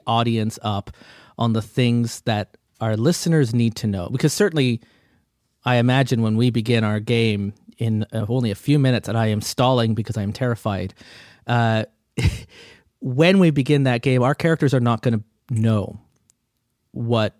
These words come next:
we, the players, know, and certainly what the listeners know. So what should the listener know about Cult Divinity Lost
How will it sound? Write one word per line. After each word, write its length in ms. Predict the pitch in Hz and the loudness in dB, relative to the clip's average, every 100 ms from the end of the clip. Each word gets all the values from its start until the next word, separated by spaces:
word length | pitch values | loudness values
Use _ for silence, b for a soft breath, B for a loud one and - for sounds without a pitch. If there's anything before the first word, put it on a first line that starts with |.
| - | -8
we, 300 | 117 120 120 | 0 2 2
the 100 | 113 | -2
players, 520 | - 120 123 127 127 | -2 0 2 0 0
know, 220 | 127 123 | 0 2
and 220 | 117 113 | 2 0
certainly 420 | - 117 117 110 110 | -2 -4 -2 -2 -4
what 360 | - 113 - | -4 -6 -4
the 80 | 107 | -2
listeners 560 | 120 135 123 101 95 98 | -2 -2 -2 -2 -2 -6
know. 360 | 87 - - B B B | -6 -10 -16 B B B
So 180 | - 151 | -2 2
what 260 | 139 190 226 | 4 2 0
should 320 | - 180 151 | -2 -2 0
the 80 | 131 | 0
listener 500 | 120 120 - 113 107 | 0 -2 -2 0 0
know 500 | 107 101 101 104 - 117 | 0 -2 -4 -8 -6 -6
about 640 | 110 117 113 110 - _ _ _ _ _ - | -2 0 2 0 -2 _ _ _ _ _ -8
Cult 340 | - 113 120 | -4 -4 -2
Divinity 460 | 123 104 104 104 98 | -6 -2 -2 -2 -4
Lost 580 | 98 92 90 - - | -4 -6 -8 -12 -20